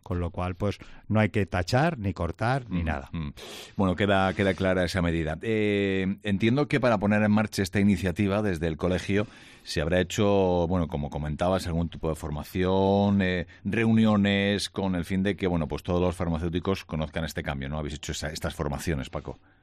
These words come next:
Speaker 1: Sí, esta, esta, incluso estas dos semanas atrás hemos hecho reuniones departamentales,
Speaker 2: Mm.
Speaker 1: hemos estado en, en to-, en todos los departamentos de la provincia, los departamentos áreas de salud de la provincia,
Speaker 2: Mm.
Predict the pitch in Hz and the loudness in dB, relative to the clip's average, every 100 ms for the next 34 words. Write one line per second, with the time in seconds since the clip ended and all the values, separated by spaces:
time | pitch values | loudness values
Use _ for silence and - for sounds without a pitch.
0 | _ _ - 120 110 98 107 - 101 - | _ _ 0 2 2 2 -2 -4 -6 -4
1 | 104 98 90 98 98 92 95 107 101 104 | -2 -2 -2 -4 -4 -4 -4 -4 -4 -2
2 | 104 95 95 104 104 107 98 95 101 104 | -2 -4 -4 -4 -4 -4 -6 -6 -6 -4
3 | 95 92 90 92 90 98 98 95 95 90 | -4 -2 -4 -4 -4 -2 -2 -4 -4 -6
4 | 95 92 87 113 110 123 - 90 90 98 | -4 -4 -4 -2 -2 -4 -6 -6 -6 -6
5 | 92 92 90 - 98 95 95 92 92 92 | -4 -4 -6 -4 -2 0 0 0 0 -2
6 | 92 90 95 90 90 85 92 95 92 90 | -2 -4 -6 -6 -8 -6 -4 -2 -2 -2
7 | 87 87 87 90 82 87 85 95 98 90 | -6 -6 -4 -4 -6 -6 -4 -4 -2 -2
8 | 90 90 85 87 87 90 87 90 90 87 | -2 -4 -6 -6 -4 -4 -2 -2 -2 -2
9 | 85 90 92 92 92 101 101 95 104 110 | -2 -2 -2 -4 -2 -2 -2 -2 -4 -4